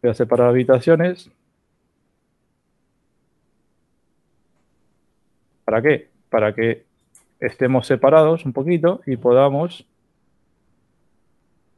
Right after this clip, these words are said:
jugar sin molestarnos, ¿vale? Entonces, ¿qué pasa?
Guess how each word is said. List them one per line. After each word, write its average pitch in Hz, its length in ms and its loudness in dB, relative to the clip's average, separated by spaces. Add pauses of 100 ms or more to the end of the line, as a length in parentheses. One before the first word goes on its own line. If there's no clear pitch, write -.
(2750)
jugar 139 380 2
sin 143 160 -4
molestarnos, 117 500 -2 (260)
¿vale? 131 280 -4 (1600)
Entonces, - 200 -16
¿qué 120 100 0
pasa? 101 320 -6